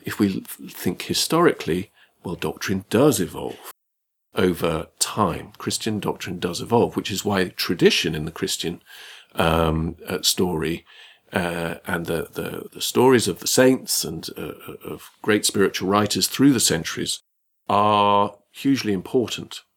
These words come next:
to the spiritual nourishment of the ecclesial body throughout the world, um, as well as all the set of creedal po-, propositions that we get from the Bible. So I'd like to just put that forward, that music is a great force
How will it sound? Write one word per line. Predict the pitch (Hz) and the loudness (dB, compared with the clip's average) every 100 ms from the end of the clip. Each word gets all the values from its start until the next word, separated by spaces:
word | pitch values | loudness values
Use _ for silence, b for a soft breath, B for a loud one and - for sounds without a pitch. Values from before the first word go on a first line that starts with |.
| _ _ _ _ _ | _ _ _ _ _
to | - 98 | -4 4
the | 95 90 92 - | 6 6 2 0
spiritual | - 101 - 92 | 6 6 6 2
nourishment | 90 98 95 - 85 - - - _ | 6 6 6 2 -4 -6 -8 -12 _
of | 98 87 85 | -4 -4 -2
the | 98 | -4
ecclesial | 90 - 95 85 82 | 0 4 4 4 -2
body | - 87 | -2 -2
throughout | - 90 90 87 | -2 -2 -2 -2
the | |
world, | 85 87 80 - _ _ | -2 -2 -4 -6 _ _
um, | 98 85 90 - _ | -2 0 -2 -12 _
as | 123 117 95 | 0 2 2
well | 113 120 110 | 2 2 2
as | 123 85 71 101 - - _ _ _ _ _ | 2 0 -4 -6 -6 -6 _ _ _ _ _
all | 107 98 | 4 6
the | 92 | 4
set | - - | 2 0
of | - - - | -4 -6 2
creedal | - 180 | 2 2
po-, | - - | -2 -10
propositions | - 92 - 87 - - | -4 -2 0 -2 -2 -2
that | - | -2
we | - | 0
get | - - | -2 -2
from | 78 | -4
the | 82 | -2
Bible. | 95 95 92 - _ B B B B B - | 0 0 -2 -12 _ B B B B B 0
So | 185 175 | 2 4
I'd | 156 165 | 4 4
like | 185 208 | 4 2
to | 202 | 0
just | 160 143 - - - - _ _ _ | 0 0 0 -4 -6 -8 _ _ _
put | - 170 | -4 -2
that | 135 131 - | 0 -2 -4
forward, | - 170 165 90 78 - - - | -4 0 2 0 -2 -8 -12 -6
that | 113 113 | -2 0
music | 117 127 117 110 - - | 2 2 4 2 0 -6
is | - 107 101 104 - | 4 6 6 2 -2
a | 101 | 0
great | 113 101 | 0 0
force | - 143 131 - - - | 0 2 2 0 -4 -4